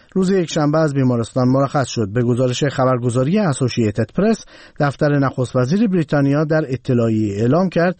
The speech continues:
"بنابر توصیه تیم پزشکی، آقای جانسون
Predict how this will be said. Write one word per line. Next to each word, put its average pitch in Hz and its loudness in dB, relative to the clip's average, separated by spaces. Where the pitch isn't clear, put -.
"بنابر 139 2
توصیه 127 0
تیم 127 0
پزشکی، 120 -2
آقای 131 2
جانسون 120 0